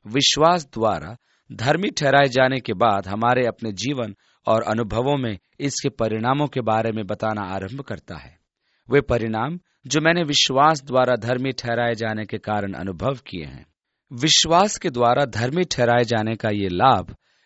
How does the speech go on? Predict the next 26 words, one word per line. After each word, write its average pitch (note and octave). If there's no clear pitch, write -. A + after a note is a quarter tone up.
ये B2+
आशीष C#3
यह F3
है G#2
कि E3
हमारे D#3+
प्रभु D3+
यीशु D3
मसीह D3
के C3
द्वारा E2+
परमेश्वर C3+
के A2+
साथ G#2+
हमारा B2
मेल B2
हो A2
जाता F2
है E3
और D3+
उस G3
समय F3
यह D#3+
संभव C3+
नहीं C#3+
होता C3+